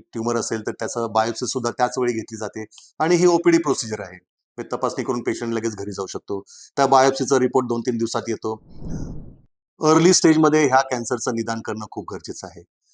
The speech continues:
लकीली अन्ननलिकेच्या कॅन्सरचं अर्ली स्टेजमध्ये निदान होऊ शकतं,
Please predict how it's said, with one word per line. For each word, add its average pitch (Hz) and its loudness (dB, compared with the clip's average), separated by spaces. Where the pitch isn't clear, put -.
लकीली 143 4
अन्ननलिकेच्या 127 -2
कॅन्सरचं 120 -4
अर्ली 117 -8
स्टेजमध्ये 117 -2
निदान 117 -2
होऊ 113 -2
शकतं, 120 0